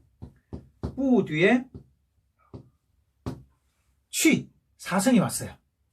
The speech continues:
예, 사성이 왔으면 제가 지난 시간에 말했죠. 사성은 강한 악센트다 그랬죠.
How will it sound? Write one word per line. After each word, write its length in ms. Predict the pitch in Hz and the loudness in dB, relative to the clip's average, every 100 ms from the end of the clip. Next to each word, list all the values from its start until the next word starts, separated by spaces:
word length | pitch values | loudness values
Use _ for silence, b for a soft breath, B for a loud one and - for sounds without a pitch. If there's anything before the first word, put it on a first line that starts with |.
| _ - | _ -10
예, 200 | 156 131 - b b b | -8 -8 -12 b b b
사성이 400 | - 190 226 277 | -6 -2 0 4
왔으면 280 | 240 202 180 | 4 4 0
제가 260 | 180 175 165 | 2 0 0
지난 220 | 175 196 | 0 0
시간에 220 | 190 160 | 0 -2
말했죠. 300 | 131 117 113 | -4 -6 -8
사성은 580 | - 196 247 226 208 - B B - | -6 -4 2 2 2 -4 B B -12
강한 320 | - 185 294 | -4 0 2
악센트다 480 | 254 196 160 135 131 | 2 0 -2 -2 -6
그랬죠. 460 | 101 98 - - | -6 -10 -12 -18